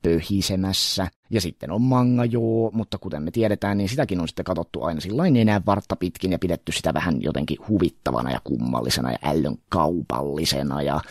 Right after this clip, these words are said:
kaupallisuushan on pahasta, koska sarjakuvahan on taidetta, ja sitten tästä tulee tämmönen yhä pienenevä ja pienenevä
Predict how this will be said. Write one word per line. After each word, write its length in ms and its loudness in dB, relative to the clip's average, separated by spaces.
kaupallisuushan 720 2
on 80 0
pahasta, 540 0
koska 200 -4
sarjakuvahan 600 -2
on 160 -4
taidetta, 580 0
ja 300 2
sitten 340 -2
tästä 220 -2
tulee 200 4
tämmönen 400 0
yhä 280 4
pienenevä 500 4
ja 160 0
pienenevä 500 -2